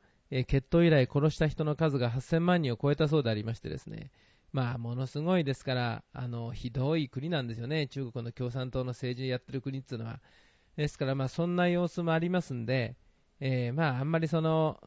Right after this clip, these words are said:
外に対して、まあ、本当にす-、すごいことはできないわけでありますね。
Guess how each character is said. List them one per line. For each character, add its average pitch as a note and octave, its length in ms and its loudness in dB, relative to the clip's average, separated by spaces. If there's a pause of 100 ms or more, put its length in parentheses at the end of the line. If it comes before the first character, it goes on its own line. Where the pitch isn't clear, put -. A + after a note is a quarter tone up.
外 D#3 240 0
に B2+ 80 0
対 A#2+ 180 -4
し - 80 -12
て、 A2+ 300 -8
ま B2 100 -8
あ、 - 40 -6
本 C3+ 180 -4
当 D3+ 220 2
に C#3+ 160 -2 (220)
す-、 - 260 -18 (260)
す - 180 -8
ご E3 120 6
い E3+ 60 4
こ C3+ 100 2
と - 80 0
は A2+ 80 0
で A2+ 140 -4
き D3 100 -2
な F3+ 80 4
い C3+ 80 4
わ A2 80 0
け A2 100 -4
で A2 60 -4
あ A2 40 -2
り A2 100 -4
ま A#2 100 -6
す - 120 -16
ね。 B2 240 -4